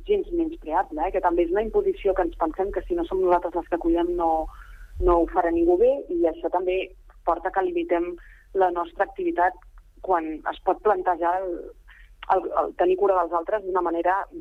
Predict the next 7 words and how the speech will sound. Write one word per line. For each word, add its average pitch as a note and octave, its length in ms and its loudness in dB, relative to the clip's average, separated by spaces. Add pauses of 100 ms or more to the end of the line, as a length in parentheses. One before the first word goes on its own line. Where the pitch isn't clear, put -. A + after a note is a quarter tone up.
(580)
més F3 340 2 (160)
equilibrada, E3 520 0
no? F#3 120 -2
Per F3+ 160 -2
dir-ho E3 160 2
d'alguna D#3+ 240 2
manera. D#3 380 0